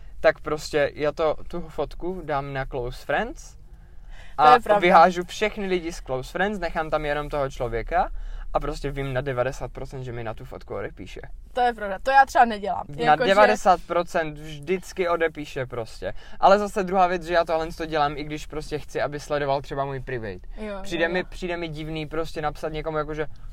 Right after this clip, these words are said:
Speaker 1: „Hej, sleduj můj private, jo, tady, vole,
Speaker 2: <laughs>
Speaker 1: bla, bla, vole.“ No ne, prostě neudělám to.
Speaker 2: Je to prostě manipulace jak svině. Každopádně tímhle bych to asi ukončila, tento velmi chaotický díl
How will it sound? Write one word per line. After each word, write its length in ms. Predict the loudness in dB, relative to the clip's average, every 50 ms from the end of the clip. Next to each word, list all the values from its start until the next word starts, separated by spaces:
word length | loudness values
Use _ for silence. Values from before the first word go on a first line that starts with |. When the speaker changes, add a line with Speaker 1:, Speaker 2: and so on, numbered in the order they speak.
| -10 -8 -8
Speaker 1:
„Hej, 220 | -6 -4 -4 -4
sleduj 380 | -4 -4 -4 -6 -4 -4 -4 -4
můj 200 | -4 -6 -6 -6
private, 580 | -6 -6 -6 -6 -6 -6 -6 -6 -6 -6 -6 -6
jo, 220 | -6 -6 -6 -6 -4
tady, 280 | -4 -4 -4 -2 -4
vole, 360 | -4 -2 -2 0 0 0 0 -2 -4 -6 -8
Speaker 2:
<laughs> 180 | -8 -6 -2 0
Speaker 1:
bla, 200 | 4 4 4 4
bla, 280 | 4 4 4 6 4 4
vole.“ 480 | 2 0 -2 0 0 -2 -2 -4 -6 -8 -10 -10 -6
No 240 | -4 -4 -4 -4 -4 -8
ne, 300 | -8 -6 -4 -4 -6 -6 -8
prostě 300 | -10 -10 -10 -8 -6 -6
neudělám 460 | -6 -4 -6 -6 -4 -4 -4 -6 -6
to. 160 | -6 -6 -6 -6 -6 -8 -10 -12 -10 -6
Speaker 2:
Je 80 | -4 -2 -2
to 100 | -2 -2
prostě 440 | -4 -4 -6 -6 -2 0 0 0 0
manipulace 600 | 0 -2 -4 -4 -4 -2 0 0 0 0 0 -4
jak 160 | -4 -4 -8
svině. 320 | -12 -10 -8 -6 -6 -6 -6 -8 -12 -12 -12 -12 -14 -8 -2
Každopádně 420 | 0 2 2 6 6 6 6 6
tímhle 260 | 4 -2 -2 -2 -2 -2
bych 140 | -4 -6
to 80 | -6 -4
asi 180 | -6 -6 -6 -8
ukončila, 460 | -10 -10 -10 -10 -8 -6 -6 -6 -6
tento 280 | -6 -6 -6 -6 -4 -2
velmi 280 | 0 2 2 0 -2
chaotický 580 | -2 -2 0 0 0 -2 -6 -8 -8 -8 -8 -8
díl 340 | -6 -6 -4 -2 -2 -2